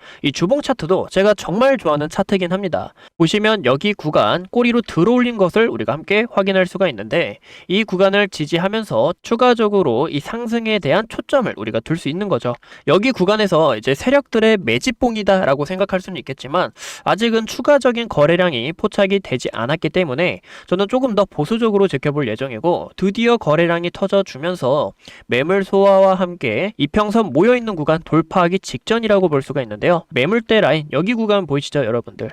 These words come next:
이 칠천 원 구간이 좀 두터운 구간이기 때문에 이 구간을 돌파하고 힘을 받고 추가적으로 상승 랠리가 나와줘야 된다라고 좀 볼 수가 있습니다. 그래서 우선 단기적인 저항 구간은 이 칠천 원 가격이고,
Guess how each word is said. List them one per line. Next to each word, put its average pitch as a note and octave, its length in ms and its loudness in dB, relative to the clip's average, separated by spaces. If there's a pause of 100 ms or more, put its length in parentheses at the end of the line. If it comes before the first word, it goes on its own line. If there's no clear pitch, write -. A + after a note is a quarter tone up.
(140)
이 D#3 120 2
칠천 C#4 520 2
원 C4+ 160 4
구간이 C#3+ 600 -2
좀 F#3 180 -2 (200)
두터운 A#3 420 0
구간이기 D#3 460 -2
때문에 C#3 600 -2
이 G3+ 180 0
구간을 F#3 460 0
돌파하고 D#3+ 1000 0 (280)
힘을 B3 360 2
받고 G#3 360 2
추가적으로 G3 720 0
상승 F#3+ 500 -6
랠리가 C3 640 2
나와줘야 G#3 560 2
된다라고 D#3 400 0
좀 B2+ 140 -14
볼 A#2+ 140 -8
수가 - 180 -6
있습니다. B2+ 460 -6 (200)
그래서 F#3+ 220 2
우선 D#3+ 400 2
단기적인 G#3 720 -2
저항 D3+ 300 0
구간은 D3 420 0
이 A#2+ 120 -6
칠천 A#3 440 -2
원 G#3+ 180 0
가격이고, D3+ 640 -2